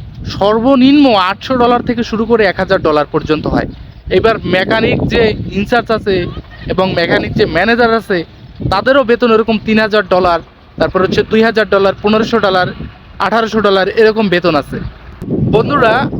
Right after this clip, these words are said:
এবার হচ্ছে আপনার কাটিং সেকশনের কথা বলি। সেম কাটিং, কাটিং সেকশনে একটা সাধারণ হেল্পার বা একটা সাধারণ ওয়ার্কারের বেতন তিনশো পঞ্চাশ ডলার থেকে শুরু হয়। এবার সুপারভাইজারের বেতন ওরকম পাঁচশো ডলার, পাঁচশো পঞ্চাশ, ছয়শো ডলার।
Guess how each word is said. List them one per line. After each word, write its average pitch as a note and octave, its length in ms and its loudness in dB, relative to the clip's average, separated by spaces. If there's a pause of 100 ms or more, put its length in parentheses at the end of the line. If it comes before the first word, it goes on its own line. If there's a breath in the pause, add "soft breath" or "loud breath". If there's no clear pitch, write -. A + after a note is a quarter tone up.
(120)
এবার C4+ 300 2
হচ্ছে D4 240 0
আপনার B3+ 280 0
কাটিং C4 380 -2
সেকশনের B3+ 420 0
কথা A3+ 240 0
বলি। F#3+ 260 -2 (600)
সেম B3+ 340 2
কাটিং, A3 380 -2 (460)
কাটিং C4 320 2
সেকশনে C4+ 480 0
একটা A3+ 360 2
সাধারণ A3+ 560 0
হেল্পার F#3+ 460 -2
বা F#3 180 0
একটা E3+ 220 -6
সাধারণ G3+ 340 0
ওয়ার্কারের G#3 380 0
বেতন G#3 300 -2 (440)
তিনশো G#3+ 320 2
পঞ্চাশ A3 300 0
ডলার G#3+ 220 0
থেকে A#3+ 200 -2
শুরু F#3+ 240 0
হয়। D3+ 160 0 (360 loud breath)
এবার G#3+ 140 4
সুপারভাইজারের A#3+ 680 2
বেতন A#3 260 2
ওরকম A3 340 0
পাঁচশো G#3 340 -2
ডলার, G3+ 260 2
পাঁচশো F#3+ 320 -4
পঞ্চাশ, F#3+ 420 -2
ছয়শো F#3 260 -2
ডলার। E3+ 260 2